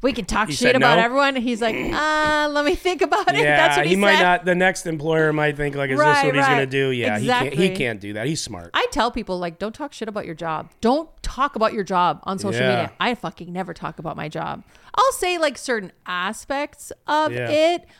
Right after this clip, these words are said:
Speaker 1: but I don't talk about
Speaker 2: I've never spoken bad about
Speaker 1: managers,
Speaker 2: any of my jobs.
Speaker 1: coworkers.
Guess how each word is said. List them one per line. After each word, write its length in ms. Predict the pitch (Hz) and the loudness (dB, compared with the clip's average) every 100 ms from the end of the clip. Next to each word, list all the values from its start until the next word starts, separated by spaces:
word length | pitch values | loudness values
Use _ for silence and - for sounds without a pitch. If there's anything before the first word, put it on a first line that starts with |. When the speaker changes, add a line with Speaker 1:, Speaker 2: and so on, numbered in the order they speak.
| _ | _
Speaker 1:
but 100 | - 214 | -4 -2
I 80 | |
don't 180 | 220 226 | 0 -2
talk 260 | 214 180 185 | -4 -4 -4
about 280 | 180 165 147 - | -6 -6 -6 -4
Speaker 2:
I've 220 | 127 135 | -2 0
never 420 | 120 123 135 131 | 0 0 0 -2
spoken 240 | 120 - 120 - - | -4 -6 -2 -2 0
bad 20 | |
about 120 | 120 | 0
Speaker 1:
managers, 400 | 113 113 220 220 | 0 0 -2 -2
Speaker 2:
any 160 | 123 131 | 0 0
of 100 | 110 | -2
my 160 | 110 | -6
jobs. 100 | 110 | -4
Speaker 1:
coworkers. 760 | 226 226 214 220 214 214 - | -2 -4 -4 -4 -4 -6 -10